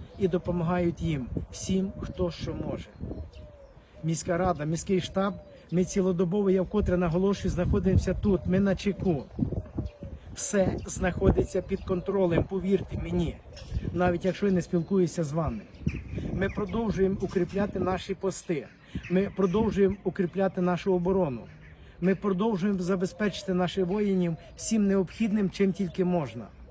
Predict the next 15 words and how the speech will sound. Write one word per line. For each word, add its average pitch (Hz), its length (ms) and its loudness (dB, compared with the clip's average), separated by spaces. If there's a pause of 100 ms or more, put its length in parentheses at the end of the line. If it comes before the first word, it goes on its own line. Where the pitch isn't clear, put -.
(340)
Не 185 100 4
все 202 200 0
можна 180 300 0
зробити 175 420 -2
в 160 60 0
один 165 280 0
день. 143 260 -4 (320)
Я 175 120 4
прошу 190 320 -4
це 185 180 0
віднести 175 440 0
з 147 100 -6
розумінням. 160 640 0 (880)
Я 147 60 -4
хочу 196 440 0